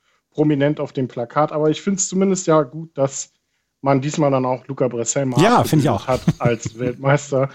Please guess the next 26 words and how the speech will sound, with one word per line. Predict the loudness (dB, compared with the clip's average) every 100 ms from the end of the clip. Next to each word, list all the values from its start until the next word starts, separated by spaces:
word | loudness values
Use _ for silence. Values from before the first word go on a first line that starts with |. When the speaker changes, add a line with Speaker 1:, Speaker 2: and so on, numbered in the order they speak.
| -12 _ _ -8
Speaker 1:
Auch | -2
das | 2 2 2
muss | -6 -6
man | -8
ihm | -6 -8
ja | -10
zugutehalten. | -12 -14 -8 -6 -6 -10
Und | -12
auch | -8 -6 -6
selbst | -6 -8 -8
ein |
Mark | -6 -6 -6 -2
Allen | 0 0 -2
ist | -10
drauf. | -12 -14 -10
Also | -10 -10 -6
allzu | -2 0 -2 -6
viel | -4 -6
Kritik | -6 -8 -6 -4 -4 -4
an | -6 -4
dem | -6
Poster | -6 -8 -8 -6 -6 -6 _ _ _ _ -2
gibt's | 0 2
jetzt | 0 0
tatsächlich | -4 -2 -2 -2 -4
nicht. | -6 -8 -10